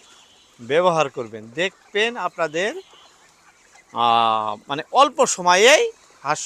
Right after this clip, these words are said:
মুরগিগুলো, শুধু হাঁস নয়, মুরগির ক্ষেত্রেও আরোগ্য পাবো, কারণ এই মেডিসিনগুলো খুব ভালো কাম করে। দর্শক, নিজেরা যেটা,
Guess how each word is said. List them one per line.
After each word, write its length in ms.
মুরগিগুলো, 540
শুধু 220
হাঁস 240
নয়, 180
মুরগির 340
ক্ষেত্রেও 340
আরোগ্য 280
পাবো, 200
কারণ 220
এই 100
মেডিসিনগুলো 520
খুব 160
ভালো 220
কাম 180
করে। 180
দর্শক, 360
নিজেরা 300
যেটা, 260